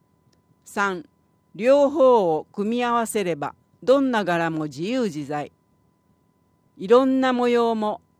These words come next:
レッツトライ。いろいろな模様の工作の写真があります。ミルクペイントキットをプレゼント。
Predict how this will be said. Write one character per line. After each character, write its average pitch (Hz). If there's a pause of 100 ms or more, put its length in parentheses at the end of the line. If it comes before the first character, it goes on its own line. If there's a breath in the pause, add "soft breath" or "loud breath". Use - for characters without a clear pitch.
レ 247
ッ - (120)
ツ -
ト 175
ラ 196
イ。 127 (1600)
い 170
ろ 233
い 247
ろ 247
な 240
模 226
様 226
の 214
工 220
作 240
の 233
写 220
真 220
が 196
あ 190
り 190
ま 185
す。 - (1600)
ミ 214
ル 277
ク 285
ペ 269
イ 269
ン 254
ト 247
キ 240
ッ 233 (160)
ト 160
を 151
プ -
レ 214
ゼ 196
ン 160
ト。 -